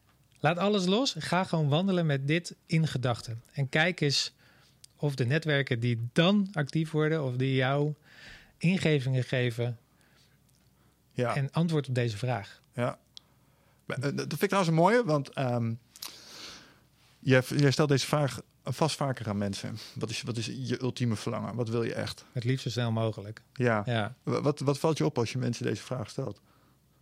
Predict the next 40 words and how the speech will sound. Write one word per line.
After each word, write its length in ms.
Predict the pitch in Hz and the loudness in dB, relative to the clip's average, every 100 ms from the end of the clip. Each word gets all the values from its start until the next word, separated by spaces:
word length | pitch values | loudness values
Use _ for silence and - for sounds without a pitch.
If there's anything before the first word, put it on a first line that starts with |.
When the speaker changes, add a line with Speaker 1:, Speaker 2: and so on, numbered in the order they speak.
| _ _ _ | _ _ _
Speaker 1:
Vinden 260 | - 107 | -4 -2
ze 60 | 98 | -2
heerlijk, 320 | 95 95 92 | -6 -8 -10
joh. 160 | 98 101 - _ | -14 -16 -20 _
Speaker 2:
Vind 180 | - 135 | -2 2
je 60 | 147 | 4
dat 20 | 131 | 4
heerlijk? 160 | 151 151 | 2 0
Speaker 1:
Ach 40 | |
man, 260 | 135 127 127 | -2 -4 -4
er, 80 | 123 | -6
er 240 | 123 123 127 | -8 -6 -2
is 160 | 127 | -2
zo'n 240 | - 127 123 | 2 0 0
gebrek 360 | 120 117 110 | -2 -2 0
aan 80 | 110 | -2
diepgang. 420 | 113 110 - 104 113 - | -2 -4 -8 -10 -12 -4
Er 100 | 123 | -2
is 100 | 123 | -2
gebrek 360 | 131 120 127 120 | -4 -4 -2 0
aan 60 | |
nuance. 500 | 117 113 117 120 - | 2 2 2 0 -4
Er 60 | 107 | -2
is 180 | 117 117 | -2 -2
gebrek 380 | 113 117 123 | -2 -2 0
aan 280 | 117 113 113 - - - | 0 0 0 -4 -14 -2
oprechte 580 | 127 123 127 127 - 113 | 0 2 2 2 -2 -2
interesse. 460 | 123 117 113 - | -2 -2 -2 -4
Speaker 2:
En 60 | 117 _ _ - - - _ _ - 123 | -10 _ _ -20 -20 -20 _ _ -8 -6
Speaker 1:
Het 160 | 123 | -2
Speaker 2:
heb, 80 | 139 | 0
Speaker 1:
is 60 | - | 0
Speaker 2:
heb 100 | 143 | -2
Speaker 1:
oppervlakkig. 720 | 131 131 - 143 139 135 120 | -4 -4 2 4 4 0 -4
Het 180 | 123 - | -6 -6
is 260 | 127 - 143 | -6 -8 -10
scoren. 760 | - - - 151 143 123 117 117 _ - - - - - - - - - - _ _ - | -6 -4 2 4 4 2 0 -2 _ -20 -20 -20 -20 -20 -20 -20 -20 -20 -20 _ _ -2
Nee, 260 | 143 131 | 2 4
mensen 300 | 120 160 180 | 4 4 4
zijn 400 | 151 147 143 143 | 4 6 6 4